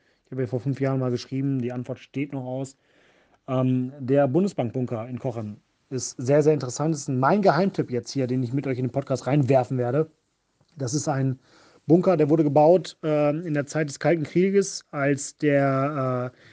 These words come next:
der nato-Bund und der Warschauer Pakt sich nicht ganz grün waren und die, ähm, deutsche Regierung sich gedacht hat, "Hup, wenn hier mal ein Atomkrieg kommen sollte,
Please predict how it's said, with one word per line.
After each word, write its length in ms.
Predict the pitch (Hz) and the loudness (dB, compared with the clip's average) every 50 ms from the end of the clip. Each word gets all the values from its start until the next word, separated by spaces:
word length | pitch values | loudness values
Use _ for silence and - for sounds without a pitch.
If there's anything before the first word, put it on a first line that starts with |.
| - _ _ | -20 _ _
der 100 | - 143 | 0 4
nato-Bund 600 | 147 160 160 - 196 180 151 156 175 180 185 196 | 6 8 8 8 8 6 6 8 6 6 6 2
und 80 | 196 151 | 2 2
der 140 | 151 147 | 2 2
Warschauer 340 | 147 160 156 - 170 160 156 | 2 0 0 2 2 2 2
Pakt 240 | - - 202 202 - | 2 -2 -4 -2 -2
sich 160 | - 175 139 | -2 -2 0
nicht 140 | 165 165 170 | -2 0 2
ganz 180 | 196 208 190 143 | 2 2 2 2
grün 320 | 127 143 208 240 233 170 | 2 2 4 4 4 4
waren 300 | 175 180 175 175 170 175 | 4 4 4 2 0 -2
und 240 | 170 151 147 139 139 | -2 -4 -4 -4 -2
die, 380 | 147 151 147 147 143 143 143 | 0 2 2 4 4 2 2
ähm, 460 | 151 160 147 139 139 139 135 127 127 123 | 0 0 0 0 0 0 0 -2 -2 0
deutsche 300 | 143 151 165 156 - 147 | 0 0 0 0 0 -2
Regierung 380 | 139 139 151 170 170 156 151 | 0 2 2 2 2 2 0
sich 120 | 143 151 147 | -2 0 0
gedacht 300 | 156 139 151 156 - - | 0 2 2 0 0 -2
hat, 140 | 160 - | -4 2
"Hup, 320 | 139 190 285 285 - - - _ - - - - - _ _ | 4 4 4 4 2 -6 -20 _ -20 -20 -20 -20 -20 _ _
wenn 160 | - 165 170 | -6 -4 -2
hier 300 | 151 143 208 277 311 294 | 0 2 6 8 8 8
mal 280 | 269 254 262 269 262 254 | 8 6 2 2 0 0
ein 460 | 220 226 226 233 233 226 208 202 196 - _ _ _ _ _ _ _ | -2 -2 -2 -2 0 -2 -2 -4 -8 -12 _ _ _ _ _ _ _
Atomkrieg 640 | - 170 - - 220 262 247 180 - - 226 165 - | -6 -4 2 4 4 4 4 2 0 -2 -2 -2 0
kommen 320 | - 220 262 254 233 196 | 2 2 4 4 4 4
sollte, 500 | 151 226 269 254 170 - 185 165 143 - | 6 6 6 6 6 4 2 2 0 -2